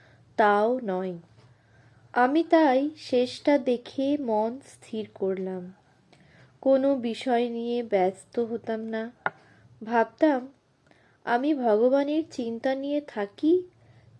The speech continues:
যা হবার তা হবে। যদি না হবার হয়, তো চেষ্টা করেও হবে না।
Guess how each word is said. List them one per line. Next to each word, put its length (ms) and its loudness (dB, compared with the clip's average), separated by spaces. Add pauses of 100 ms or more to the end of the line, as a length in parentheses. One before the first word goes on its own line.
(100)
যা 180 2
হবার 500 0 (200)
তা 240 -2
হবে। 380 -4 (920)
যদি 280 8
না 340 2
হবার 420 2
হয়, 340 0 (580)
তো 140 6
চেষ্টা 520 2
করেও 460 4
হবে 320 -2
না। 260 -6